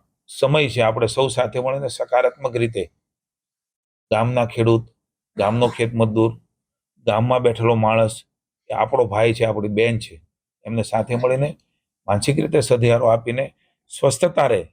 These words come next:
એની પહેલી પ્રાયોરિટી આપણે સૌ સાથે મળીને સકારાત્મક વાતાવરણ, પોઝિટિવ વાતાવરણ બનાવીને, કારણ કે નકારાત્મકતા અને નેગેટિવ વાતાવરણથી ક્યારેય એ માણસ બેઠો નહીં થાય.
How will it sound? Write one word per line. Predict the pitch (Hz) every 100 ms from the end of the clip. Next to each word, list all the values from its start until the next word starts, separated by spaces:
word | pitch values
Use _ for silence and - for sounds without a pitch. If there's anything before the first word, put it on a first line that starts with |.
| _ _
એની | 127 120
પહેલી | 117 117 113
પ્રાયોરિટી | 113 113 107 110
આપણે | 107 113 104
સૌ | - 135
સાથે | 104 104 113
મળીને | 120 123
સકારાત્મક | 113 - 131 147 151 165
વાતાવરણ, | 127 117 113 98 - _ _ _ _ _ _ _ -
પોઝિટિવ | 123 147 175 208
વાતાવરણ | 147 143 135 127
બનાવીને, | 120 110 98 85 - _
કારણ | - 131
કે | 135
નકારાત્મકતા | 113 113 143 147 - 151 - 160
અને | 156
નેગેટિવ | 131 131 147 147
વાતાવરણથી | 143 151 147 151 151
ક્યારેય | 139 143 135 - _ _ _ _ _ _
એ | 147
માણસ | 135 147 127
બેઠો | 127 127 139
નહીં | 139 113
થાય. | - 76